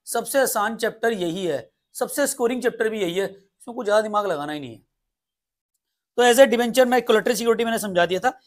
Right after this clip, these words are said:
इसके दो मेथड हैं, फर्स्ट मेथड को आपको अडॉप्ट नहीं करना,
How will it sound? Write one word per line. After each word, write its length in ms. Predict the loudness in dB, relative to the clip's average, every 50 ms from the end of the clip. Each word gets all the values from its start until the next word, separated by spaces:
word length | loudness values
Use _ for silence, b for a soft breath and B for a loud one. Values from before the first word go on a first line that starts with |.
| b b b -10
इसके 160 | -8 -6 -6
दो 220 | -4 0 2 2 4
मेथड 320 | 4 2 2 4 4 4 4
हैं, 140 | 4 0 0 -6 -12 _ _ _ _ _ _ -2
फर्स्ट 200 | -2 0 0 0
मेथड 240 | -2 0 0 0
को 80 | 2 4
आपको 340 | 4 4 4 0 -2 -2 0
अडॉप्ट 260 | 2 2 2 2 0
नहीं 120 | -2 -6 -4
करना, 280 | -4 -2 0 -2 -2